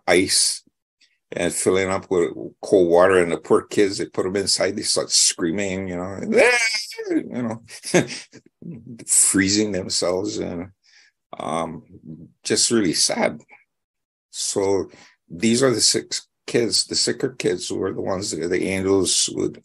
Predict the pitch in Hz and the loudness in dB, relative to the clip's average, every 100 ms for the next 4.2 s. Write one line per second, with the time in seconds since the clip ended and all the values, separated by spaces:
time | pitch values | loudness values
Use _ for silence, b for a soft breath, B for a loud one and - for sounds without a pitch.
0 | _ - 90 87 - - - - - 104 | _ -6 -4 -4 -6 -10 -8 -2 4 6
1 | 87 - 92 98 107 - - - - _ | 6 2 2 2 2 -4 -6 -6 -8 _
2 | B B B _ - 101 95 98 - 98 | B B B _ -2 0 2 2 2 2
3 | 95 85 - - - 92 92 90 87 87 | 4 2 2 0 2 2 4 4 4 2
4 | 90 87 | 0 -4